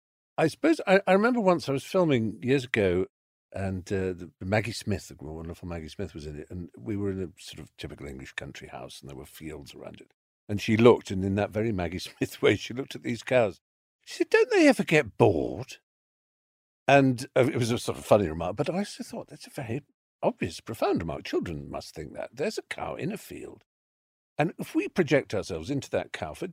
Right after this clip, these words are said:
just a minute, we are absolutely, absolutely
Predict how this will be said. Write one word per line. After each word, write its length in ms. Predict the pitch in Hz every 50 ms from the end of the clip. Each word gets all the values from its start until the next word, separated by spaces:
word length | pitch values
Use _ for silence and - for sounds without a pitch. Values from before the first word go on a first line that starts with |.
| _ -
just 520 | - 311 254 185 - - - - - _ - - -
a 40 | 139
minute, 520 | 170 190 220 247 277 254 147 - - - -
we 140 | 147 214 277
are 160 | - - 151 - _ _ -
absolutely, 800 | - 220 - - - - - 202 151 151 139 - - 117 131 - _ _ _ _ _ _ _ _ _ _ _ _ _ _ _ -
absolutely 880 | 220 233 233 - - - 190 190 175 165 - - 156 156 151 156 147